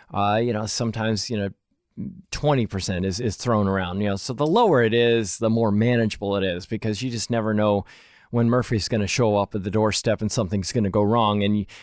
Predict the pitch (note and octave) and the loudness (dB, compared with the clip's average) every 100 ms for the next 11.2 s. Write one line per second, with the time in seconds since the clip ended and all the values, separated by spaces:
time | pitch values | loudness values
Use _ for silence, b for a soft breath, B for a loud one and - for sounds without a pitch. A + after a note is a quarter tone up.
0 | B A#2 A#2+ D3 B2+ A2 C#3+ C3 B2+ A2+ | B 0 4 4 4 4 2 2 0 0
1 | A2+ A2 A#2 A2+ A#2 A#2+ G2+ - A2 G#2 | -2 0 0 2 2 2 -2 -2 0 0
2 | - A2 G#2+ A2 - - B2+ B2 G#2 - | -2 -2 -2 -2 -8 -4 -2 0 -2 -2
3 | C#3 C3+ A2+ G#2 A#2 G#2+ - G#2+ C3 A2+ | 2 4 2 2 0 -2 -2 -2 0 2
4 | G2+ G2 F2+ G#2 C#3 E3 G#2 E2+ F#2 - | 0 -2 0 2 2 0 -4 -6 -10 -16
5 | b b b b b b b b b - | b b b b b b b b b 0
6 | G#3 F3 F3+ A3+ A3+ D#3+ D3 C#3+ D3 C#3+ | 4 6 6 4 4 2 4 2 4 4
7 | D3 D3+ C3+ D3 E3 C3 C#3 B2 - F3 | 4 2 0 2 2 2 0 0 0 2
8 | A#3 G3+ B2 A2+ - A#2+ A#2 G#2+ G2+ - | 4 4 2 2 2 2 4 2 0 0
9 | - G#3 - - _ _ _ _ _ _ | 2 2 0 -10 _ _ _ _ _ _
10 | _ _ - A#2+ A2+ - B2+ A#2 F#2 - | _ _ -8 -4 -4 -4 -4 -2 -6 -4
11 | B2 | -6